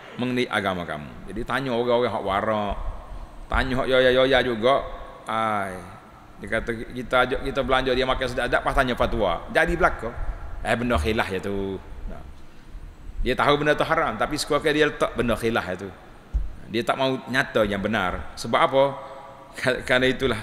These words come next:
ada pendakwah kata, u-, ulama dulu ada ummah. Mana dia tak takut, tak takut orang. Ulama zaman kita ada majikan.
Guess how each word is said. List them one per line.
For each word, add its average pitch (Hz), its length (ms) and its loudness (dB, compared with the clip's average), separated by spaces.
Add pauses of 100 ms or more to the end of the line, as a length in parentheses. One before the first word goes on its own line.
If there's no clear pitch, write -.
(160)
ada 120 240 2
pendakwah 117 400 2
kata, 131 400 2 (720)
u-, 151 160 0 (400)
ulama 175 320 6
dulu 170 400 6 (720)
ada 131 320 2
ummah. 131 320 -2 (720)
Mana 110 160 -4
dia 117 160 0
tak 139 160 0
takut, - 160 -4 (320)
tak - 80 -6
takut 135 240 -2
orang. 117 240 0 (1500)
Ulama 139 400 4 (320)
zaman 127 320 4
kita 123 480 2
ada 120 320 2
majikan. 95 480 -4